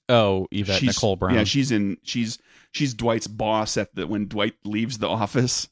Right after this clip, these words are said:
Speaker 2: when he quits,
Speaker 1: Right,
Speaker 2: and
Speaker 1: right,
Speaker 2: he's,
Speaker 1: and he
Speaker 2: he's at
Speaker 1: goes
Speaker 2: the,
Speaker 1: to
Speaker 2: uh,
Speaker 1: work at Staples.
Speaker 2: Staples or whatever, and she's his boss for an episode.
Speaker 1: Yeah.
Speaker 2: She's all full of attitude on him.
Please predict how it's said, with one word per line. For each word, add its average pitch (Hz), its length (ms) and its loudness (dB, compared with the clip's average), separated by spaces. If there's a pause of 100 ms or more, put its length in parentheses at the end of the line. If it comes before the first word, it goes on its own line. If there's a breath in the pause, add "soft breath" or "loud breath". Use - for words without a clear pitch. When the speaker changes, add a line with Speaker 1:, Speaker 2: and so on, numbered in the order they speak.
Speaker 2:
when 107 100 -6
he 101 60 -6
quits, 107 300 0
Speaker 1:
Right, 139 260 6
Speaker 2:
and 117 100 0
Speaker 1:
right, 139 140 4
Speaker 2:
he's, 127 80 4
Speaker 1:
and 117 100 2
he - 40 6
Speaker 2:
he's 139 100 6
at 135 60 8
Speaker 1:
goes 123 80 6
Speaker 2:
the, 123 80 4
Speaker 1:
to 117 60 6
Speaker 2:
uh, - 20 6
Speaker 1:
work 117 240 2
at 110 120 0
Staples. 117 540 0
Speaker 2:
Staples 123 340 2
or 123 60 4
whatever, 120 160 2
and 117 100 -2
she's 117 180 -2
his 107 120 0
boss 104 340 0
for 107 140 -4
an 92 60 -4
episode. 95 420 -8
Speaker 1:
Yeah. 92 220 -6 (1200)
Speaker 2:
She's 107 120 -6
all 95 100 0
full 98 220 -2
of 95 100 -6
attitude 95 420 -6
on 95 160 -14
him. 110 360 -8